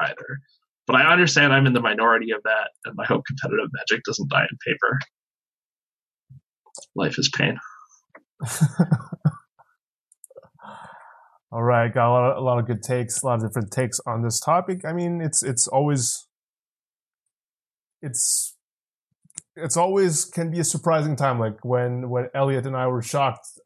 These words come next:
Speaker 2: uh, mobile coming in twenty twenty. So who knows? Who knows what's on the horizon? Uh, starting with you, Zach, any shout outs or any things you wanna plug? Go ahead.
Speaker 1: Uh,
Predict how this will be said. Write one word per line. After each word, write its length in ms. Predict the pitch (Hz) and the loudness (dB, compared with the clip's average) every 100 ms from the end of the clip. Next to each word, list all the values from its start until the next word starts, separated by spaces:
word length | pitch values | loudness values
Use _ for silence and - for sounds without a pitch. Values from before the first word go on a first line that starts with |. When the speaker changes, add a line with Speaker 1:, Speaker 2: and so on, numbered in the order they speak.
| - | -8
Speaker 2:
uh, 180 | 120 110 | -6 -2
mobile 500 | 120 147 135 135 120 | 2 2 4 2 2
coming 240 | 135 131 127 | 0 0 0
in 100 | 117 | -2
twenty 260 | 139 127 | 0 0
twenty. 420 | 120 131 117 101 | 0 0 0 -2
So 440 | 101 117 107 107 - _ _ _ - - - _ | -8 -6 -4 -4 -8 _ _ _ -20 -20 -20 _
who 120 | 170 | 2
knows? 300 | 185 175 131 | 4 4 0
Who 340 | - 220 285 262 | 0 2 2 2
knows 400 | 190 208 208 165 | 4 4 4 2
what's 220 | 147 160 | 0 -4
on 240 | - 147 147 | 0 0 0
the 80 | 120 | 2
horizon? 760 | 139 139 147 123 151 151 151 - | 2 2 2 0 0 0 0 0
Uh, 220 | 127 131 | 0 0
starting 280 | - 185 190 | 0 0 0
with 100 | 151 | 0
you, 100 | 170 | 0
Zach, 380 | 120 156 147 - | 2 2 2 0
any 380 | 160 165 165 160 | -2 0 0 -2
shout 280 | - 160 156 | -2 0 2
outs 180 | 151 | 0
or 100 | 147 | 0
any 120 | 143 131 | -2 -2
things 240 | 143 123 | -2 -2
you 100 | 127 | -2
wanna 280 | 127 131 120 | 0 -2 -2
plug? 440 | 135 135 131 120 113 - - | -2 0 0 -2 -8 -18 -8
Go 80 | 117 | -2
ahead. 200 | 113 101 - _ _ _ _ _ _ - | -2 -4 -12 _ _ _ _ _ _ -4
Speaker 1:
Uh, 360 | 196 285 330 | 0 2 2